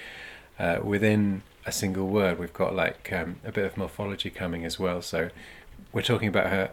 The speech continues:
acquiring not only the word walking, but also the word walk and the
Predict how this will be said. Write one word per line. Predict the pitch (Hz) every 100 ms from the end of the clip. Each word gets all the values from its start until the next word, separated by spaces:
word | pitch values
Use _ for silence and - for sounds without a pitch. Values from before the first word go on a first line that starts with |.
| -
acquiring | - - 101 90 87 85 85 - -
not | - 98 98
only | 92 87 87 82 - - - - - - - - - -
the | -
word | 92 95 92 -
walking, | 127 127 - 80
but | 92
also | 90 -
the | 87
word | 85 85
walk | 95 92 - -
and | 87 82
the | 82 85